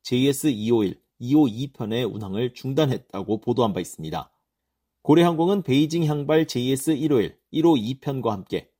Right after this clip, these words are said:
제이에스 이오일, 이오이 편을 운항해왔지만 이번 조치로 고려항공의 베이징행 항공편은 매주 화요일과 토요일에 운항하는 제이에스 일오일 편만 남게 됐습니다.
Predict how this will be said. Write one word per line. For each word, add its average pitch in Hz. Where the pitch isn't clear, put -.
제이에스 101
이오일, 117
이오이 120
편을 131
운항해왔지만 104
이번 160
조치로 165
고려항공의 143
베이징행 143
항공편은 139
매주 127
화요일과 156
토요일에 175
운항하는 113
제이에스 101
일오일 147
편만 113
남게 95
됐습니다. 76